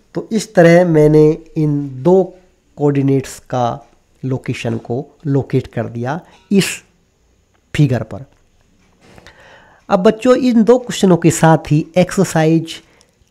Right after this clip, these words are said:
थ्री पॉइंट वन कंप्लीट हो गई। अब हम इसकी नेक्स्ट एक्सरसाइज करेंगे थ्री पॉइंट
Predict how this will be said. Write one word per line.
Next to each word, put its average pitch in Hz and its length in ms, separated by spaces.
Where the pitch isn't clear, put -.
थ्री 247 280
पॉइंट 147 440
वन 127 420
कंप्लीट 170 480
हो 139 100
गई। 139 240
अब 185 220
हम 196 220
इसकी 170 280
नेक्स्ट 156 560
एक्सरसाइज 147 560
करेंगे 131 460
थ्री 196 220
पॉइंट 135 400